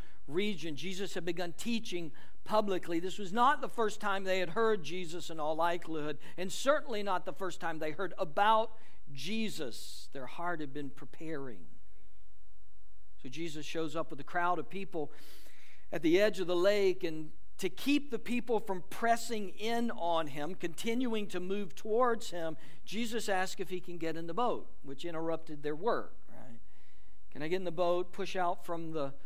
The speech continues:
shore, and I'll teach from there so people can't keep pressing in?" And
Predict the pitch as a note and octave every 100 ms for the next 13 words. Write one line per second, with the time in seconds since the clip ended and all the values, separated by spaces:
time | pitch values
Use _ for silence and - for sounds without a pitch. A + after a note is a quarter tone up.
0 | - - - - G#3+ G#3 E3+ D#3 D3 D3+
1 | - A#3 A3 - D#3 D3 D3+ D3 C#3+ E3+
2 | D#3+ D3 E3+ D3 - - - D3 C#3 -
3 | C#3+ A#2 - A#2+ A2+ D#3+ F3 D3+ A2 A2+